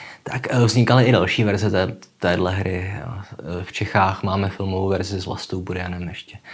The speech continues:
z první republiky. A samozřejmě v různých dobách se to růz-, různí interpreti pokoušeli sehrávat j-, jako v nějakých jiných stylech. Vznikla i avantgardní adaptace Revizora, kde zkrátka používali plišáky a,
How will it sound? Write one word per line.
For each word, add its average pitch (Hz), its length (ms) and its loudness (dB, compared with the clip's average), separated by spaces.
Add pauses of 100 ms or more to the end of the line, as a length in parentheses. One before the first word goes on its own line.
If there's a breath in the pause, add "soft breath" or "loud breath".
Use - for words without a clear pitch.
(240 loud breath)
z - 80 -16
první 92 280 2
republiky. 92 600 -2 (480 loud breath)
A 113 380 6 (400)
samozřejmě 113 600 6
v 104 240 4
různých 107 340 6
dobách 95 320 4
se 104 80 -4
to 107 160 2
růz-, 98 260 4
různí 101 320 4
interpreti 98 500 0
pokoušeli 98 540 0
sehrávat 95 760 0
j-, - 300 -8
jako 98 280 -2
v 87 100 -6
nějakých 90 380 -2
jiných 90 260 -4
stylech. 78 540 -6 (480 loud breath)
Vznikla 98 320 2
i 104 60 4
avantgardní 95 840 0 (260)
adaptace 90 560 -2
Revizora, 95 680 0
kde - 140 -8
zkrátka 90 500 -4
používali 90 580 0
plišáky 90 760 -4
a, 92 120 -8